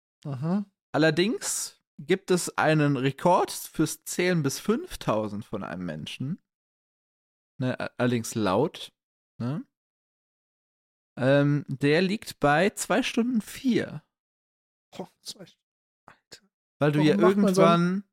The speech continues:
Speaker 2: irgendwann, also es gibt, es gibt auch ein komplettes Video davon, das hab ich auch gefunden, ich hab's
Speaker 1: Mhm.
Speaker 2: mir nicht angeguckt.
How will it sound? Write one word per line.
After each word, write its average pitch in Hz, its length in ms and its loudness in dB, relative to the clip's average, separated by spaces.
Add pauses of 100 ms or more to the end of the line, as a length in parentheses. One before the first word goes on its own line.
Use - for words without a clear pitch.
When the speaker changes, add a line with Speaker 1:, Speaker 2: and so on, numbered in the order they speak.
(680)
Speaker 2:
irgendwann, 165 480 2
also 143 140 0
es - 60 -8
gibt, - 160 -2
es 139 140 -8
gibt 165 140 0
auch 165 40 4
ein 151 60 2
komplettes 139 400 -2
Video 131 300 0
davon, 104 440 -2
das - 320 -8
hab 113 80 -6
ich 107 80 2
auch 110 100 2
gefunden, 107 340 -4
ich - 80 -2
hab's 180 160 0
Speaker 1:
Mhm. 208 60 0
Speaker 2:
mir - 40 0
nicht - 140 -2
angeguckt. 113 440 -4